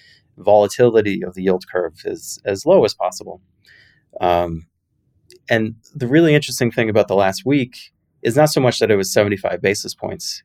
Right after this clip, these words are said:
It was that the Fed had signaled pretty clearly heading into their quiet period when they can no longer speak anymore,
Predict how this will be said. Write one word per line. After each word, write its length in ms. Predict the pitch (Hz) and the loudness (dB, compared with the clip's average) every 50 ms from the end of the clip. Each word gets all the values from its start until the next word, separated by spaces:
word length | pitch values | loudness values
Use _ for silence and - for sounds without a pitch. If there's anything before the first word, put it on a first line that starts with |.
| _ - | _ -6
It 100 | 104 92 | -4 -2
was 420 | 98 98 95 90 90 90 - - _ _ _ _ _ _ _ _ _ _ _ _ - | 0 2 2 2 0 -2 -8 -14 _ _ _ _ _ _ _ _ _ _ _ _ -6
that 300 | - - 101 95 92 95 - 104 | 0 2 2 2 2 0 -4 -8
the 100 | 104 101 | -8 -8
Fed 420 | - - - 123 123 120 113 110 | -4 0 2 4 4 4 2 0
had 240 | 101 101 98 95 95 | -2 -2 -2 -2 -4
signaled 580 | - - - - - 107 110 104 101 95 - _ _ _ _ | -2 0 0 0 2 2 0 0 0 -2 -4 _ _ _ _
pretty 240 | - 120 123 139 147 | -2 0 0 0 0
clearly 600 | 147 - 151 147 151 143 120 107 101 95 95 95 - _ _ _ | 0 2 4 4 4 6 4 4 2 0 -4 -8 -12 _ _ _
heading 280 | - - 113 107 104 104 | -4 -2 0 0 0 0
into 200 | 104 - - - | -2 -4 -2 0
their 180 | 208 98 190 95 | 2 2 2 2
quiet 400 | - - 131 139 131 110 - - | 0 2 2 4 4 2 0 -2
period 380 | - 101 95 92 92 90 - | -2 0 0 0 -2 -4 -4
when 140 | - 95 92 | -4 -4 -2
they 100 | 92 95 | -2 -2
can 160 | 95 - 104 | -2 -4 -2
no 140 | 104 98 101 | 0 2 2
longer 500 | 101 101 98 101 98 98 95 98 95 - _ _ _ _ | 2 2 0 0 0 0 0 -2 -2 -6 _ _ _ _
speak 420 | _ - - 156 160 143 123 - - | _ -6 0 2 2 2 2 0 0
anymore, 540 | 110 104 101 95 92 90 95 98 107 131 | 0 0 0 -2 -4 -4 -4 -4 -6 -8